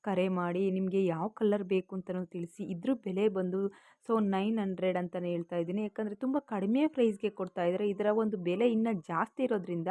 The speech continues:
so, ನಿಮ್ಗೋಸ್ಕರ ಗೌರಿ ಗಣೇಶ ಹಬ್ಬಕ್ಕೆ ತುಂಬ ಕಡಿಮೆ ಬೆಲೆಗೆ ಕೊಡ್ತಾ ಇದ್ದಾರೆ. ಫ್ರೆಂಡ್ಸ್, ಈಗ ತೋರಿಸ್ತಾ ಇರುವಂಥ ಗ್ರೇಪ್ ಸಿಲ್ಕ್ ಸ್ಯಾರಿ ಎಷ್ಟಿರ್ಬೋದು ಅಂತ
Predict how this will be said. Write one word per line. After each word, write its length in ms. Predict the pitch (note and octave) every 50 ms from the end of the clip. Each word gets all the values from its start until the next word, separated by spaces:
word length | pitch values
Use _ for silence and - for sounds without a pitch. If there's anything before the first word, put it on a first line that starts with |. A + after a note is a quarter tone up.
| A3 - _ _ _ _ _ _ _ -
so, 100 | C4 B3
ನಿಮ್ಗೋಸ್ಕರ 580 | B3 B3 B3+ C4 B3+ C#4 C4 C4 - - A3 A3+
ಗೌರಿ 380 | A3 F#3+ F#3 F3+ G3+ A#3 A#3 A#3+
ಗಣೇಶ 280 | A3+ G#3+ G3+ G3+ - G#3
ಹಬ್ಬಕ್ಕೆ 380 | F3 E3 E3+ F#3 F3+ _ G#3+
ತುಂಬ 240 | A3 - C4+ C#4+ D4
ಕಡಿಮೆ 400 | C#4 - - G3+ F#3+ F#3 F#3+ F#3+
ಬೆಲೆಗೆ 220 | F#3+ F3 F3+ F3 -
ಕೊಡ್ತಾ 280 | - F3 E3+ - F3+
ಇದ್ದಾರೆ. 320 | F3 F3 F3 F3 F3 F3 E3+ - _ _ _ _ _ _ _ _ _ _ _ _ _ _
ಫ್ರೆಂಡ್ಸ್, 260 | _ C4 C#4 C#4+ - -
ಈಗ 180 | - A#3+ B3 - _
ತೋರಿಸ್ತಾ 340 | C4+ B3 A#3+ A#3 - - A#3
ಇರುವಂಥ 360 | A3+ A3 G#3 G#3+ G#3 G3+ A3 G#3
ಗ್ರೇಪ್ 300 | G#3 F#3 F#3 F#3 F#3 F3+ _ _
ಸಿಲ್ಕ್ 180 | G#3 G3 F#3
ಸ್ಯಾರಿ 260 | - G#3 F#3+ F#3 G#3
ಎಷ್ಟಿರ್ಬೋದು 680 | G#3+ F#3+ E3+ E3+ - _ - A3+ G#3 F#3+ G3+ G3+ G3 G3
ಅಂತ 160 | F#3+ F3+ -